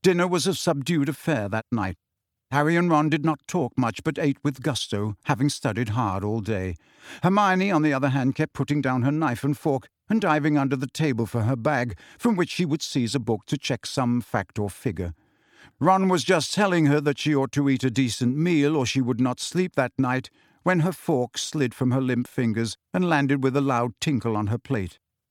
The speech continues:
"Oh, my goodness," she said faintly, staring into the entrance hall. "Is that them? Is that the examiners?" Harry and Ron whipped around on their bench.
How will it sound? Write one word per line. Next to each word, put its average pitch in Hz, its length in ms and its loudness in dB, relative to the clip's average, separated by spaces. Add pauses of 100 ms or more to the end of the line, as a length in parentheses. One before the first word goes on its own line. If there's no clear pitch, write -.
(140)
"Oh, 214 640 0
my 101 540 -2 (120)
goodness," 185 840 -4 (400)
she - 160 -2
said 135 300 -2
faintly, 127 480 2 (180)
staring 156 520 2
into 139 200 2
the 127 160 2
entrance 135 360 0
hall. 117 340 -4 (420)
"Is 165 220 0
that 240 280 -2
them? 131 360 -2 (420)
Is 135 200 0
that 233 200 0
the 240 160 2
examiners?" 175 880 -2 (440)
Harry 160 260 4
and 165 160 2
Ron 143 260 2
whipped 139 220 0
around 151 360 2
on 120 120 2
their 127 100 0
bench. 117 460 -4